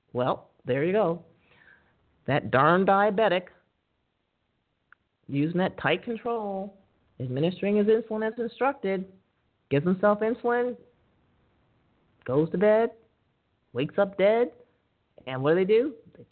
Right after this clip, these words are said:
chalk up to suicide. Yep, suicide. So these poor diabetics, they got them classified, they're padding the numbers for suicide and homicide, or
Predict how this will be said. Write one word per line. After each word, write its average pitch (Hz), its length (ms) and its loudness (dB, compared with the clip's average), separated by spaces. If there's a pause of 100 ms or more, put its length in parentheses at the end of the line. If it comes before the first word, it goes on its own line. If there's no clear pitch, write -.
chalk 147 240 -4
up 185 80 -6
to 190 160 -10
suicide. 117 480 -10
Yep, - 180 -10 (240)
suicide. - 540 -2 (960)
So 170 60 -2
these 151 240 2
poor 277 180 2
diabetics, 160 640 0
they 180 80 -2
got 175 180 -2
them 151 120 -2
classified, 165 580 -4 (120)
they're 139 120 -4
padding 185 400 2
the 127 140 0
numbers 147 480 0
for 135 80 -10 (100)
suicide 156 500 2
and 123 120 -4
homicide, 147 640 -2 (480)
or 143 100 2